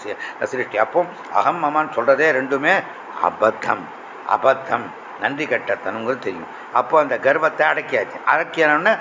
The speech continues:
அனுகிரகம் பண்ணப்பட அர்த்தம். அப்படிப்பட்ட சர்வேஸ்வரனாக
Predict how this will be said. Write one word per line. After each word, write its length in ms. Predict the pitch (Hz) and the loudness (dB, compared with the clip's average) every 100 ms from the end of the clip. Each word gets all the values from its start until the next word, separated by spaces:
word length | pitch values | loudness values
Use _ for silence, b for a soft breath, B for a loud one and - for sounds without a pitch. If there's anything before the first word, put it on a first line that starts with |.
| B | B
அனுகிரகம் 400 | 180 214 190 139 | 2 2 2 2
பண்ணப்பட 280 | 113 101 98 | 0 -4 0
அர்த்தம். 360 | 92 85 - - | 0 0 -4 -4
அப்படிப்பட்ட 600 | 110 110 98 95 - 143 B B - | -2 -4 -4 -4 0 -2 B B -2
சர்வேஸ்வரனாக 880 | 101 127 165 - 123 120 104 147 | 0 4 4 4 2 4 6 4